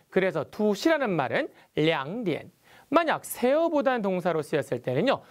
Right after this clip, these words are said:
좀 세어보세요라고 해서 디엔디엔. 자, 세 번째, 주문하다는 동사로 쓰였을 때 음식을 주문하다란 말은요, 디엔차이. 이러한 결합 기억해 보시기 바랍니다.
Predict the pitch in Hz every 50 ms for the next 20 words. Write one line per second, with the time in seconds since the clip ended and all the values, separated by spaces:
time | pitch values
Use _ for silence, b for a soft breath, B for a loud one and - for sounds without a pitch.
0 | B B B _ - 240 220 170 135 113 107 - - 269 269 285 294 269 254 247
1 | 208 - 202 170 156 143 123 123 110 101 101 127 220 269 285 B B B B _
2 | _ - 156 151 135 120 131 175 226 247 214 190 131 - - _ _ B B B
3 | B B B B B - 226 214 190 151 123 - - 233 214 240 240 214 - 220
4 | 175 139 - _ - - - 185 208 247 277 277 277 269 269 254 240 233 233 226
5 | 240 226 208 208 190 - 196 170 160 - - 147 131 - _ - 277 302 349 B
6 | B B B B _ - 151 156 160 160 160 - 175 147 147 135 120 - - -
7 | 214 233 247 262 269 262 254 240 208 240 220 208 180 156 143 127 113 104 120 190
8 | 285 247 B B B B B B _ _ - 156 156 151 135 127 113 95 87 85
9 | 85 - - - 262 254 208 - b b b b _ _ 139 127 123 120 135 180
10 | 240 240 202 190 240 277 269 - _ - 170 151 - 160 127 113 101 143 180 170
11 | 127 101 90 90 - -